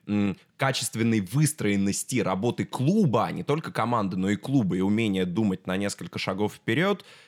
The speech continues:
Ювентус на много шагов впереди всех остальных. И если говорить вот об этих,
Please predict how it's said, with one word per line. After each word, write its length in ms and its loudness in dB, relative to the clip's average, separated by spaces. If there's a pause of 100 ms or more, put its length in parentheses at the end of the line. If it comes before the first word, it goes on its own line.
Ювентус 640 2
на 200 4
много 380 6
шагов 400 0
впереди 400 0
всех 260 -4
остальных. 560 -4
И 60 2
если 280 0
говорить 600 -2
вот 160 -2
об 100 -2
этих, 300 -4